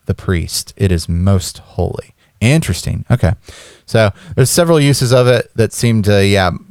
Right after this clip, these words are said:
point more towards our generic use of the word sin. So, um, yeah, that's probably why I couldn't remember it, 'cause it's like, like normal.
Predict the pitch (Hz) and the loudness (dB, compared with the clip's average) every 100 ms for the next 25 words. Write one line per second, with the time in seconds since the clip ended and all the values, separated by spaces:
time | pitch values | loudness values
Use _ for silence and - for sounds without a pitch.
0 | - - 147 135 127 123 113 117 107 104 | -20 -2 0 2 2 2 2 2 2 0
1 | 87 92 92 101 98 - 101 - 98 101 | 0 0 2 2 0 0 -2 0 0 0
2 | 101 101 - 101 101 - - _ - 90 | 0 -2 -2 -2 -2 -8 -20 _ -6 -2
3 | 87 85 - - 90 87 85 92 - _ | 0 -2 -6 -4 -2 0 -2 -6 -12 _
4 | 165 117 - - - 98 90 87 85 95 | -2 -2 -4 -4 -2 0 2 2 0 -2
5 | 90 87 92 85 - 87 85 - - - | -2 0 0 -2 -4 -6 -8 -12 -14 -14
6 | - - _ _ - 143 - - 92 - | -20 -20 _ _ -4 -4 -6 -2 -2 2
7 | 98 87 82 | 2 2 -2